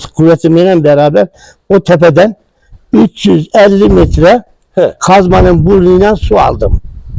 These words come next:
Speaker 1: Üç yüz elli metre ka-,
Speaker 2: He.
Speaker 1: kalktım, Bayburt'tan direk getirdim. Devreyi kazdım. Hepsinin parasını ödedim.
Speaker 2: E?
Speaker 1: Suyu aldım. Ondan sonra bu gördüğün şahıs kalktı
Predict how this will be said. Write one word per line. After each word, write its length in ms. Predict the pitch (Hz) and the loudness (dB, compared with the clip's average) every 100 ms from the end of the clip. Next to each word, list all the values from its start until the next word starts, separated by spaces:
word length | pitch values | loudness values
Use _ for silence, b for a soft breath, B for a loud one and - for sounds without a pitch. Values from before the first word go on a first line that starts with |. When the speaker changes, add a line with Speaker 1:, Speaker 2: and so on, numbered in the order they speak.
| - - - - - | -4 -4 -6 -10 -6
Speaker 1:
Üç 180 | 151 175 | -6 -2
yüz 120 | 160 | 0
elli 220 | 170 196 | 2 2
metre 340 | 196 143 156 | -2 -2 -4
ka-, 240 | - 131 110 _ B B | -4 -4 -6 _ B B
Speaker 2:
He. 160 | 151 - - | -4 -4 -4
Speaker 1:
kalktım, 500 | 185 196 - 247 247 _ _ _ - | -4 -2 0 -2 -2 _ _ _ -6
Bayburt'tan 600 | 143 190 202 214 247 240 | -2 0 0 -2 -2 0
direk 260 | 214 233 - | 2 0 2
getirdim. 500 | 180 - 135 120 104 _ _ _ _ _ - | -2 -2 -4 -4 -8 _ _ _ _ _ -4
Devreyi 500 | 139 185 185 202 220 | 0 2 4 4 2
kazdım. 560 | - 196 190 185 175 - _ _ _ _ _ _ B B | 0 0 0 0 -6 -8 _ _ _ _ _ _ B B
Hepsinin 400 | - 214 247 226 | -2 -2 0 -4
parasını 420 | - 202 180 208 202 | -2 0 0 0 -2
ödedim. 500 | 175 185 190 185 - _ - _ _ _ _ _ _ b b _ - | 0 -2 -2 -4 -8 _ -20 _ _ _ _ _ _ b b _ -6
Speaker 2:
E? 180 | 135 139 | -2 0
Speaker 1:
Suyu 300 | 165 220 214 | 0 2 2
aldım. 580 | 196 214 196 196 254 - _ _ _ | 4 2 4 2 0 -4 _ _ _
Ondan 320 | 226 220 226 | -2 0 0
sonra 300 | 190 196 185 | -2 -2 -2
bu 140 | 190 170 | -2 0
gördüğün 420 | 202 202 208 220 | 2 2 0 -4
şahıs 640 | 175 180 196 269 - - _ _ _ _ _ B B | -2 -2 -2 -4 -6 -20 _ _ _ _ _ B B
kalktı 440 | - 202 - 247 | -2 -2 0 -2